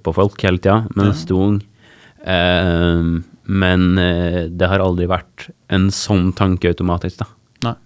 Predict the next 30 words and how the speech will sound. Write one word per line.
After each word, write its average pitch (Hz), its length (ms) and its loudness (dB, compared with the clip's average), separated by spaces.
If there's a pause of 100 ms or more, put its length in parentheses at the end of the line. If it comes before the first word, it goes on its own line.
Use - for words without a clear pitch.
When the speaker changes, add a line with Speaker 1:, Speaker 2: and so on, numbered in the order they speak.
(160)
Speaker 1:
Og 101 120 -6
det 110 120 4
er 117 80 6
jo 90 160 0 (160)
beha-, 85 400 0
det 101 100 -2
er 104 40 4
jo 95 60 2
en 90 120 2
behagelig 87 460 0
sannhet 87 240 -4
for 85 140 -2
meg. 85 200 -2 (280)
Speaker 2:
Ja. 185 280 -4 (260)
Nei, 151 120 0
jeg 156 40 4
har 147 120 4
også 151 220 -8
tenkt 107 220 -8
sånn, 120 160 -10
men 135 140 -6
altså, 110 440 -10
jeg, 120 240 -6
jeg 127 200 0
forstår 117 520 -6
liksom 117 280 -6
både 113 200 -4
deg 107 220 -4
og 107 60 -8
han 110 200 -10